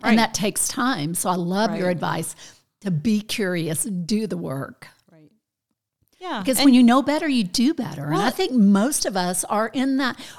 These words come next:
Speaker 1: we don't, you know, we wanna be helpful in this area and help, you know, have a, a groundswell of improvement. You know, it's,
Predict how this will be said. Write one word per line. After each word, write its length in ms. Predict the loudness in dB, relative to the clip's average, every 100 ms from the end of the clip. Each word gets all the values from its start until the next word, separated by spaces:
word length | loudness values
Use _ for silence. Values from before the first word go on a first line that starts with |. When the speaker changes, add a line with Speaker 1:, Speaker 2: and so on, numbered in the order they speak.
| -8
Speaker 1:
we 100 | -4
don't, 320 | -2 -2 -6 -14 -6
you 140 | -2
know, 300 | 0 -2 -6 _ _ _ _ -18
we 280 | -4 0
wanna 360 | 4 4 2 0
be 120 | -4
helpful 460 | -4 -4 -6 -8 -6
in 80 | -6
this 220 | -6 -6
area 540 | -6 -6 -8 -10 -12 -16 -18 -20 _
and 160 | 0 0
help, 600 | 0 2 2 2 -4 _ _
you 160 | -4 -2
know, 260 | -2 -4 -10 _ _ _
have 360 | -16 -10 -6 -2
a, 400 | 0 -2 -6 -10
a 180 | -8 -8
groundswell 1400 | -8 -10 -6 -2 -2 -2 -4 -6 -6 -6 -4 -4 -4 -6 -8
of 120 | -8
improvement. 560 | -6 -6 -4 -4 -6 -4
You 120 | -2
know, 180 | 0 -2
it's, 320 | -4 -6 -8